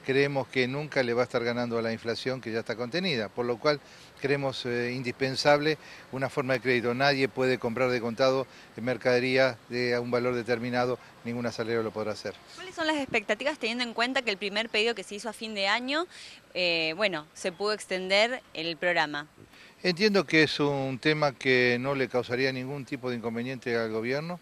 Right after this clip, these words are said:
Speaker 1: por el contrario, eh, traería un poco de alivio, más tranquilidad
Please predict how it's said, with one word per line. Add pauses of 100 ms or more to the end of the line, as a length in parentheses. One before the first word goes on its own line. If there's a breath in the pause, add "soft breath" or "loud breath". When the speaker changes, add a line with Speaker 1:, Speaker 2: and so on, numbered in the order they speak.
(380 loud breath)
Speaker 1:
por
el
contrario, (320 loud breath)
eh,
traería
un
poco
de
alivio,
más
tranquilidad